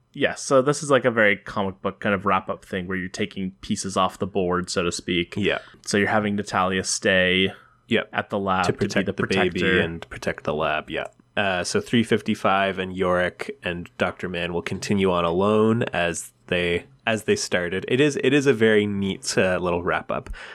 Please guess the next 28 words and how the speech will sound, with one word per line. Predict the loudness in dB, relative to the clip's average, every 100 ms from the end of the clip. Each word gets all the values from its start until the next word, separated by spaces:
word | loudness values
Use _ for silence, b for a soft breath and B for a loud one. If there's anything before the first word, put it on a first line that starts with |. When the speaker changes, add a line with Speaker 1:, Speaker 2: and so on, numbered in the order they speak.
| B
Speaker 2:
The | 0
Israelis | 4 6 6 6
are | 4
headed | 4 2 2
back | 0 -2 -2
to | -6
Israel, | -6 -6 -2 2 4 2 2 0 -2
uh, | 0 0 2 0 -2
where, | 0 0 2 2 0 -2 -6 _ _ -6
where, | -4 0 0 2 2 2 0 -4
uh, | -2 0 0 -4 -2
Alter | -2 -2 -2
is | -4
presumably | -4 -2 2 4 4 2
going | 0 -2
to |
be | -6
court-martialed, | -2 0 0 0 0 2 2 2 -4 B B B B
and | -4 -2 -6 -10 -2
they | 0 2 0 0 -4 -6
sever | 0 2 4 2
their | 2 0
ties | -2 -2 0 -2 -2 0
with, | -2 -4 -2
uh, | 0 2 0 0 -4 -4
Jennifer | -4 -2 -6
Brown, | -4 -2 -2 -2 -6 B B B B
who | 0 0 2 2